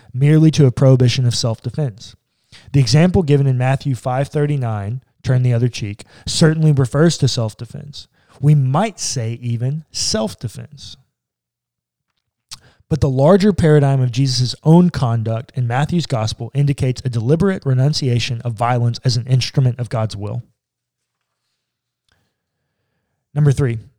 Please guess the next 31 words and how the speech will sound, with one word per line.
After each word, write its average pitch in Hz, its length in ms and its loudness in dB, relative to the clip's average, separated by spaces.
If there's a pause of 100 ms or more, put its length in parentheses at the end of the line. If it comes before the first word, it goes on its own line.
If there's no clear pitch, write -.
(640)
the 151 80 0
suggestion 160 800 0
that 151 160 -2
the 131 80 -4
teaching 165 440 0
of 139 80 2
the 131 80 2
sermon 123 400 0
is 123 160 -2
intended 143 600 -2
only 151 360 0
for 127 200 -4
a 117 60 -2
special 156 520 0
class 120 440 -4
of - 160 -8
super 160 400 0
sanctified 143 540 -2
Christians 117 540 -8
is 107 160 -6
discredited 117 800 -4
by 113 140 -4
the 110 80 -6
Great 131 280 -6
Commission 123 480 -2
at 113 120 -10
the 123 80 -6
conclusion 120 540 -2
of 117 120 -4
the 117 80 -4
gospel. - 540 -10